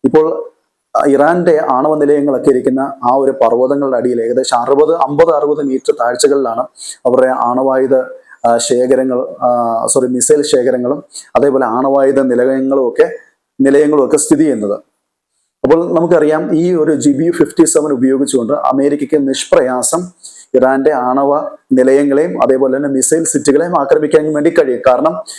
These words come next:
ഇറാൻ ഇപ്പോൾ, ആ, സ്ഥാപിച്ചിരിക്കുന്ന ആണവ നിലയങ്ങളും അതേപോലെ തന്നെ മിസൈൽ സിറ്റികളും ഒക്കെ അൻപത്, അറുപത് മീറ്റർ താഴ്ചകളിലാണ് ഈ പർവ്വതങ്ങളുടെ ഉള്ളിൽ.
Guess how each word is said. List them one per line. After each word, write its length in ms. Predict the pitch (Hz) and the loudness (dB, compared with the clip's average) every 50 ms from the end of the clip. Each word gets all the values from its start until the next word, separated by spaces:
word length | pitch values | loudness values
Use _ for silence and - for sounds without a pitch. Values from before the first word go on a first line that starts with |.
| - - - - - | -18 -20 -16 0 2
ഇറാൻ 240 | 131 135 147 165 175 | 4 4 4 4 2
ഇപ്പോൾ, 480 | 165 - - 175 185 185 - 185 - - _ _ - - - _ _ 139 135 | 0 0 2 2 2 2 0 -4 -8 -12 _ _ -20 -20 -20 _ _ 2 4
ആ, 200 | 131 127 127 127 | 4 4 2 2
സ്ഥാപിച്ചിരിക്കുന്ന 720 | 127 - 143 135 135 139 147 147 - 147 139 143 147 151 | 2 2 2 2 2 0 0 0 0 0 0 0 0 0
ആണവ 420 | 147 135 123 127 131 135 143 147 | 0 0 0 0 0 0 0 0
നിലയങ്ങളും 640 | 143 131 123 127 127 127 127 127 127 139 - - - | 0 0 0 0 0 0 2 0 0 0 -2 -2 -2
അതേപോലെ 400 | 127 123 123 127 131 131 123 123 | 0 0 2 2 0 0 0 -2
തന്നെ 120 | 120 135 143 | -2 -4 -4
മിസൈൽ 340 | 139 123 113 - 135 135 | -4 -2 0 0 0 0
സിറ്റികളും 440 | 131 - 131 117 135 127 131 127 120 | 2 -2 -2 0 0 0 0 0 0
ഒക്കെ 300 | 113 - 147 170 180 - - - - - - 123 | 0 2 2 0 0 -2 -8 -14 -18 -8 -2 -2
അൻപത്, 640 | 120 135 147 160 156 147 165 170 170 180 180 - | 0 0 0 -2 0 0 0 2 2 -2 -2 0
അറുപത് 560 | - 131 127 131 131 143 139 147 147 143 - | 0 0 0 2 0 0 0 0 -2 -2 -2
മീറ്റർ 280 | 135 127 127 127 - 135 135 - 131 | -2 -2 0 2 2 0 0 0 -2
താഴ്ചകളിലാണ് 920 | 117 113 120 127 127 - - 147 131 143 139 127 123 117 110 110 127 135 - - | -2 -2 -2 -2 -2 0 0 2 2 2 0 0 0 -2 -2 -4 -4 -6 -2 -2
ഈ 40 | 135 | -2
പർവ്വതങ്ങളുടെ 680 | 131 - 127 120 117 120 123 127 127 127 127 123 123 120 | 0 2 2 2 2 2 0 0 0 0 -2 -2 -2 -2
ഉള്ളിൽ. 380 | - 127 123 123 117 110 - | -2 -2 0 0 0 -2 -4